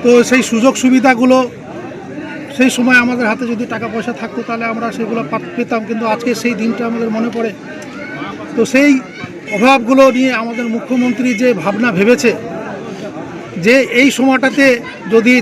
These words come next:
ছেলে মেয়েদেরকে যদি একটু সহযোগিতা করা যায় তাহলে তারা তাদের ইচ্ছা পু-, ই-, ইচ্ছা মতন, আহ, নিজের বন্ধুবান্ধবের সঙ্গে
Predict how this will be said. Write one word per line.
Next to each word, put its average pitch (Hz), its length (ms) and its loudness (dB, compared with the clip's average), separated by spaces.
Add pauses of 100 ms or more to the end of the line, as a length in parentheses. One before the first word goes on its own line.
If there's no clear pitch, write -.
ছেলে 233 300 4
মেয়েদেরকে - 1500 0
যদি 233 280 4
একটু 240 180 2
সহযোগিতা 226 540 2
করা 220 280 4
যায় 220 240 4 (420)
তাহলে 240 240 0
তারা 240 420 0 (100)
তাদের 226 220 -4
ইচ্ছা 233 320 -4
পু-, 214 240 -4 (140)
ই-, 208 280 -6
ইচ্ছা 208 260 -2
মতন, 233 380 0
আহ, 226 1500 -8
নিজের 233 320 4 (1080)
বন্ধুবান্ধবের 240 680 4
সঙ্গে 226 480 4